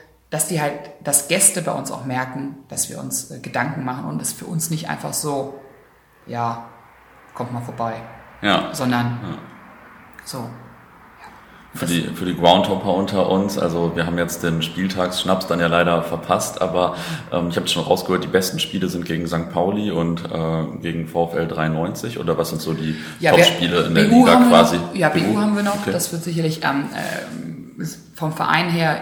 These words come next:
Speaker 1: bestimmt nicht ganz so spannend, aber sportlich gegen den E T V. Ähm, der E T V wird der Konkurrent in dieser Saison werden. Ähm, und, ähm,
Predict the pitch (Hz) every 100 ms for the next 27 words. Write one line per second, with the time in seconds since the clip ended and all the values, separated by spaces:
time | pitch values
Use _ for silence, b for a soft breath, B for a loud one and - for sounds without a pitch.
0 | - - 160 170 156 160 160 151 160 156
1 | - 151 151 143 147 151 151 151 147 -
2 | 147 143 165 156 - 165 175 170 B B
3 | B - 147 147 143 143 147 147 - 139
4 | 143 139 - - _ _ _ 143 135 156
5 | - 147 160 160 151 151 147 147 147 147
6 | 143 143 - B B B - 139 139 135
7 | 131 - - _ _ - - - - 165
8 | 131 123 120 - 143 190 -